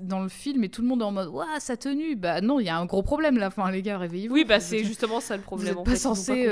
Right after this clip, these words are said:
Speaker 2: compris
Speaker 1: vous
Speaker 2: que
Speaker 1: êtes pas censé être super content de la voir comme ça. Enfin,
Speaker 2: C'est, c'est ça que le film pointu doit vous, c'est comme les gens qui disent, « Oh, Fight Club, j'adore, le mec, il est trop cool. »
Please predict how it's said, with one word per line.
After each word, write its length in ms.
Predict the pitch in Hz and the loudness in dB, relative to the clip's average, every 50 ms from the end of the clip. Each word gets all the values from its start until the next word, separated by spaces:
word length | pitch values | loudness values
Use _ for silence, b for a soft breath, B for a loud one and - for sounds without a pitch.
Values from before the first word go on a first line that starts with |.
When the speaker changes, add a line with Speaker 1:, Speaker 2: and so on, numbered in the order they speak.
| 196 196 | 4 2
Speaker 2:
compris 40 | 190 | 2
Speaker 1:
vous 120 | 190 196 | 2 2
Speaker 2:
que 60 | 226 202 | 2 2
Speaker 1:
êtes 100 | 196 190 | 2 4
pas 120 | 214 226 | 2 0
censé 260 | 226 233 208 - - | 0 0 -2 0 0
être 80 | 233 - | -2 -2
super 280 | - 202 - 208 190 - | -2 0 0 0 0 0
content 280 | - 220 208 - 269 | -2 -4 -2 0 0
de 60 | 254 247 | 0 2
la 80 | 214 | 2
voir 160 | 202 196 190 | 0 0 0
comme 180 | - - 240 254 | 0 0 0 0
ça. 220 | 262 - 339 320 | 0 0 0 0
Enfin, 560 | 302 254 - - 208 190 180 180 180 180 180 185 | 0 0 -4 -6 -6 -4 -4 -6 -6 -8 -8 -10
Speaker 2:
C'est, 320 | 226 - 175 - 226 - | -12 -12 -12 -10 -10 -10
c'est 160 | 202 - - 226 | -8 -6 -6 -6
ça 200 | - - 233 240 | -4 -4 -6 -6
que 120 | - - | -4 -6
le 140 | 226 202 202 | -6 -6 -6
film 240 | 214 - 254 254 240 | -8 -8 -10 -12 -12
pointu 340 | 226 - 226 208 196 202 220 | -10 -8 -8 -6 -6 -6 -4
doit 140 | 208 208 185 | -4 -4 -4
vous, 160 | 180 185 185 180 185 185 190 - | -4 -6 -8 -6 -6 -6 -8 -10
c'est 160 | - - 233 | -10 -8 -4
comme 140 | - 254 233 | -4 -2 -2
les 80 | 233 | -2
gens 100 | 226 247 | -4 -6
qui 140 | 254 - - | -6 -8 -8
disent, « 200 | 220 226 208 220 190 | -10 -8 -6 -4 -4
Oh, 40 | 180 - | -6 -6
Fight 180 | - - 226 - | -8 -14 -14 -12
Club, 200 | - 277 277 233 | -8 -8 -8 -8
j'adore, 420 | 226 233 220 220 254 254 254 233 | -8 -10 -10 -10 -12 -12 -12 -12
le 80 | 226 240 | -12 -8
mec, 220 | 240 269 254 - | -8 -10 -10 -10
il 80 | 233 208 | -12 -14
est 60 | 214 | -12
trop 160 | - - 247 | -8 -8 -8
cool. » 280 | 233 - - 262 208 | -6 -2 -2 -2 -2